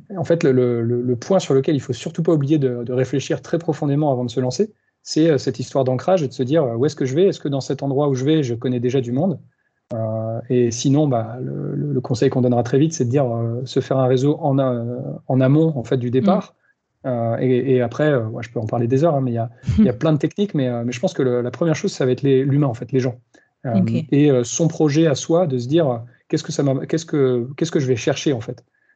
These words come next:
Speaker 1: Est-ce que je fuis quelque chose ou est-ce que je vais apprendre
Speaker 2: Mm.
Speaker 1: quelque chose ? Euh, pour mon parcours per-, professionnel, pourquoi j'ai besoin de, de cette mobilité ? Est-ce que j'en ai vraiment besoin ? Et cetera, et cetera. Parce que,
Speaker 2: Oui,
Speaker 1: euh,
Speaker 2: pour que, pour que le, le seul nouveau job ne soit pas le seul et unique point d'ancrage ou la seule et unique raison, parce que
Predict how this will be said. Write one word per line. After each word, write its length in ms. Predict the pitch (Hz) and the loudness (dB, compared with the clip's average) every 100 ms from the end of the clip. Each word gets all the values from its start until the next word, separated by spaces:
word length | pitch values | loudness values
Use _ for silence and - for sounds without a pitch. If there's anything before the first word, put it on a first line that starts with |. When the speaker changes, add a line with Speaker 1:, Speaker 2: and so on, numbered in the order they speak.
| - | -10
Speaker 1:
Est-ce 100 | 120 | -4
que 100 | 135 | 0
je 120 | 127 | 0
fuis 260 | 120 - 175 | 0 -2 0
quelque 260 | 165 151 | 2 2
chose 260 | 165 202 175 | 2 2 2
ou 60 | 139 | 0
est-ce 120 | - | -2
que 100 | 143 | -4
je 80 | 131 | -2
vais 200 | 151 - | -4 -4
apprendre 320 | 147 - - | -6 -2 -2
Speaker 2:
Mm. 40 | 185 | 0
Speaker 1:
quelque 200 | 170 170 | 0 0
chose ? 300 | 185 190 143 _ _ _ _ _ 139 | 2 0 0 _ _ _ _ _ -6
Euh, 220 | 120 117 | -4 -2
pour 160 | 120 | 0
mon 140 | 147 151 | 2 2
parcours 280 | 160 - - | 0 -2 -2
per-, 200 | 147 139 | -4 -2
professionnel, 540 | 143 143 139 156 180 | -4 -4 -2 -2 -2
pourquoi 320 | - - 170 | -4 0 2
j'ai 100 | 147 | 2
besoin 300 | 131 131 143 | 0 0 0
de, 260 | 135 123 117 | -2 -2 -4
de 80 | 120 | -6
cette 200 | 117 - | -6 -6
mobilité ? 440 | 117 117 117 202 220 | -4 -4 0 0 0
Est-ce 120 | 160 | -4
que 80 | 175 | 0
j'en 120 | 143 | 0
ai 60 | 131 | 0
vraiment 260 | 123 123 | 0 0
besoin ? 380 | 120 123 165 185 | 0 0 0 0
Et 40 | 147 | -4
cetera, 240 | 131 123 | -6 -6
et 40 | 113 | -6
cetera. 240 | 123 117 _ - - - - | -8 -10 _ -20 -20 -20 -6
Parce 140 | 123 | -4
que, 80 | - | 2
Speaker 2:
Oui, 160 | 233 240 | 4 4
Speaker 1:
euh, 60 | |
Speaker 2:
pour 240 | 240 240 240 | 2 0 0
que, 400 | 254 254 240 226 | 2 4 6 4
pour 180 | 233 226 | 0 0
que 120 | 277 | 4
le, 380 | 254 214 208 202 | 4 4 2 0
le 120 | 202 | -2
seul 260 | - 240 | 0 2
nouveau 320 | 226 226 214 202 | 4 2 0 -2
job 240 | 214 247 | 0 2
ne 120 | 233 | 0
soit 180 | 190 196 | 0 -4
pas 160 | 190 208 | 0 0
le 140 | 190 | 0
seul 260 | 175 214 202 | 0 0 2
et 60 | |
unique 260 | 190 190 185 | 2 0 -2
point 200 | 202 196 | -2 0
d'ancrage 500 | 190 180 214 214 202 | 0 0 0 0 2
ou 40 | |
la 120 | 180 180 | 0 0
seule 180 | 190 | 2
et 40 | 185 | 4
unique 240 | 185 185 | 2 2
raison, 300 | 202 202 233 | 2 4 4
parce 200 | 185 165 | 4 0
que 320 | - 175 170 | 0 4 4